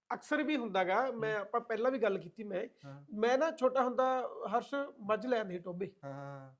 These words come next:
Speaker 1: ਉਹ ਚੀਜ਼ ਪਿੱਛੇ ਮੇਰੇ ਕੁੱਟ ਵੀ ਪੈਂਦੀ ਰਹੀ ਆ।
Speaker 2: ਹੂੰ।
Speaker 1: ਸਾਡੇ ਟੋਭੇ ਤੇ ਮੱਝਾਂ ਲੈ ਜਾਣੀਆਂ ਮੈਂ,
Speaker 2: ਹਾਂ।
Speaker 1: ਉੱਥੇ ਬੋਹੜ ਦਾ ਦਰਖਤ ਸੀ ਬਹੁਤ ਸੋਹਣਾ,
Speaker 2: ਹਾਂ, ਹਾਂ।
Speaker 1: ਬਹੁਤ ਸੰਘਣੀ ਛਾਂ ਹੁੰਦੀ ਸੀ,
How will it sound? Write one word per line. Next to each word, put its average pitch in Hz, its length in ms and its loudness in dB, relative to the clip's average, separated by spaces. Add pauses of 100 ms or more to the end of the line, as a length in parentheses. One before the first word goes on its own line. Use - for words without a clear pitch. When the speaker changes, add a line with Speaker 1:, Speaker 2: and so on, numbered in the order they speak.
Speaker 1:
ਉਹ 247 80 2
ਚੀਜ਼ 262 180 0
ਪਿੱਛੇ 254 200 -6
ਮੇਰੇ 254 140 0
ਕੁੱਟ 226 200 -6
ਵੀ 226 100 -2
ਪੈਂਦੀ 208 220 0
ਰਹੀ 165 220 -4
ਆ। 147 80 -8
Speaker 2:
ਹੂੰ। 147 400 -12
Speaker 1:
ਸਾਡੇ 196 220 2
ਟੋਭੇ 226 260 8
ਤੇ 254 120 4
ਮੱਝਾਂ 226 240 6
ਲੈ 233 120 4
ਜਾਣੀਆਂ 202 280 2
ਮੈਂ, 220 140 0 (160)
Speaker 2:
ਹਾਂ। - 220 -16
Speaker 1:
ਉੱਥੇ 285 200 -6
ਬੋਹੜ 220 300 4
ਦਾ 262 120 4
ਦਰਖਤ 220 220 0
ਸੀ - 140 -10
ਬਹੁਤ 175 220 -2
ਸੋਹਣਾ, 160 360 -12
Speaker 2:
ਹਾਂ, 131 200 -10
ਹਾਂ। 131 160 -12
Speaker 1:
ਬਹੁਤ 277 160 4
ਸੰਘਣੀ 247 300 -2
ਛਾਂ 202 180 0
ਹੁੰਦੀ 170 200 -4
ਸੀ, 190 180 -12